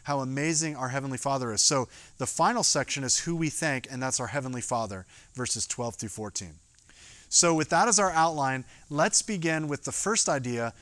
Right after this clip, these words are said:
of what we have heard about you. And we start in verse three. Paul says, "We always thank God, the Father of our Lord Jesus Christ, when we pray for you, since we heard of your faith in Christ Jesus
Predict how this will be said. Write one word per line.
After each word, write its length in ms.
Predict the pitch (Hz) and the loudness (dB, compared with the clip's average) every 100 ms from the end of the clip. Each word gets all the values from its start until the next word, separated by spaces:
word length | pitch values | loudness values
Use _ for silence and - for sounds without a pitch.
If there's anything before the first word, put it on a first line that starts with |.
| - - | -14 -2
of 240 | 143 120 | 0 0
what 320 | 120 151 170 | 2 2 2
we 320 | 139 139 170 | -2 0 0
have 220 | 165 156 - | 0 -4 -4
heard 360 | - 151 147 135 | 0 2 2 -2
about 360 | 117 123 120 | 0 2 2
you. 340 | 117 127 113 82 _ - - - | -2 -2 -4 -6 _ -20 -16 -6
And 120 | 131 | 0
we 80 | 131 | 2
start 360 | - 165 175 | 4 4 4
in 100 | 165 | 2
verse 300 | 135 135 - | -2 0 0
three. 380 | - 127 104 82 _ _ _ - - - - | -2 -4 -4 -8 _ _ _ -20 -20 -20 -6
Paul 200 | - 180 | 0 2
says, 280 | 190 165 131 | 4 2 0
"We 200 | 156 160 - | -2 -2 0
always 540 | 170 220 233 226 - | 2 4 2 4 2
thank 420 | - 180 202 - | 2 -2 -4 -6
God, 460 | 160 123 101 120 151 - - _ _ | 0 0 0 -4 -8 -16 -20 _ _
the 100 | 139 | -4
Father 540 | 127 - 151 170 196 208 | -2 2 4 4 2 -2
of 200 | 143 135 | -2 0
our 160 | 135 | 0
Lord 320 | 127 135 165 165 | 0 0 0 0
Jesus 380 | 165 170 185 | -2 -2 -2
Christ, 560 | - 143 113 117 - - _ - | -2 -2 -2 -2 -4 -6 _ -8
when 260 | 139 139 | -4 -2
we 140 | 135 175 | 0 -2
pray 240 | - 185 | 0 -2
for 180 | 202 151 | -2 -4
you, 200 | 110 80 - _ _ - - | -6 -10 -16 _ _ -20 -4
since 320 | - 185 - | 0 2 2
we 140 | 185 165 | 0 0
heard 280 | 185 226 | 2 4
of 140 | 220 156 | 4 2
your 140 | 185 | 0
faith 420 | - - 185 160 | 0 0 0 0
in 140 | 165 147 | -4 -6
Christ 360 | - 165 160 | -4 -2 0
Jesus 520 | - 131 120 135 - | 0 -2 -2 0 -2